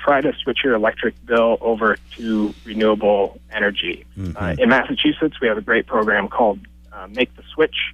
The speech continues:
Speaker 1: uh, through Mass Energy, uh, and that's a great way that you can, can immediately reduce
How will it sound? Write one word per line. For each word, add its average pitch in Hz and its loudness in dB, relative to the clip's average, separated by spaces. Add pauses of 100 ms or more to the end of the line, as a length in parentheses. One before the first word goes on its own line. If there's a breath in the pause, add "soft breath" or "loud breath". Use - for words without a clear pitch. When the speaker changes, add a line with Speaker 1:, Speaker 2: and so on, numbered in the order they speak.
(280)
Speaker 1:
uh, 104 -14
through - -20
Mass 107 -2 (120)
Energy, 120 0 (580 soft breath)
uh, 104 2
and 117 -2
that's 127 2
a 131 -4
great 120 0
way 117 2
that 107 -6
you 113 -8
can, 104 -2 (300)
can 107 -16 (260)
immediately 120 0
reduce 113 -6